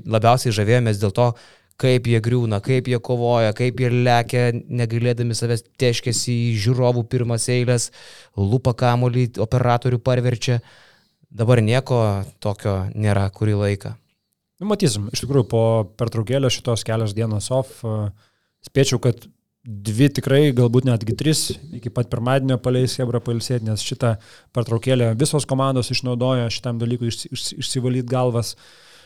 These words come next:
Speaker 2: A, Žalgirio nei vienas žaidėjas nežais rinktyniai, kai kurie, vat gal dar prie to prieisim, Guduričius vakar atsi-, atsiėma šėrimą iš tribūnų,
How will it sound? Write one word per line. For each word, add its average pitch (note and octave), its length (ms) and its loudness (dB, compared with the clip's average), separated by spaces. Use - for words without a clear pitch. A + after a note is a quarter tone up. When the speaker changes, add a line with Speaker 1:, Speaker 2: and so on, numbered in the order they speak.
Speaker 2:
A, A2 720 -2
Žalgirio A#2 380 2
nei A2 100 2
vienas A#2+ 240 4
žaidėjas A2+ 380 0
nežais A2 260 0
rinktyniai, A2+ 480 -2
kai - 160 0
kurie, C3+ 380 4
vat A2 120 -6
gal A#2+ 160 2
dar A2+ 80 2
prie A#2 160 0
to A#2 160 4
prieisim, A#2+ 400 4
Guduričius A2+ 720 0
vakar A2+ 380 0
atsi-, - 260 -6
atsiėma B2 560 2
šėrimą B2 400 2
iš A2 100 -2
tribūnų, B2 460 2